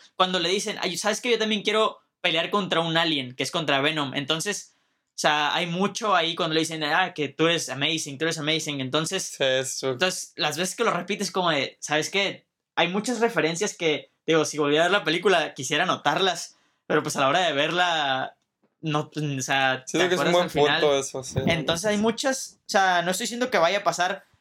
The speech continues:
Speaker 1: pero te dan a entender mucho el que podría pasar, ¿sabes? O sea, el que no, no pierdas la esperanza, pues, que tal vez lo están pensando, como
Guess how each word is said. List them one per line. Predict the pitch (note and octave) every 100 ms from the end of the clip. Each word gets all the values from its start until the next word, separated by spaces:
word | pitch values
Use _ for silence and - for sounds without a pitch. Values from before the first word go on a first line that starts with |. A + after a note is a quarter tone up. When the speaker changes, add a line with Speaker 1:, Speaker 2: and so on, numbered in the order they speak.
| _
Speaker 1:
pero | - E3+ D#3+
te | - E3+
dan | D3+ F3
a |
entender | G#3+ E3+ D#3 E3
mucho | E3+ A3 A3 G3
el | D#3
que | C#3
podría | - C#3+ C3+ D#3 F3+
pasar, | D#3+ B2+ C3+ C#3
¿sabes? | D3+ D#3+ D#3
O |
sea, | D#3
el |
que | - C3+
no, | C3+ D3 D#3
no | D#3 D3
pierdas | E3+ E3+ E3+
la | E3
esperanza, | D#3 - E3 C3 C#3 - -
pues, | B2+
que | -
tal | C#3 C3
vez | C3
lo | C#3+
están | D#3+ D#3 D#3+
pensando, | D#3 D3+ C3 B2+ C3 A#2
como | A#2+ A#2+ A#2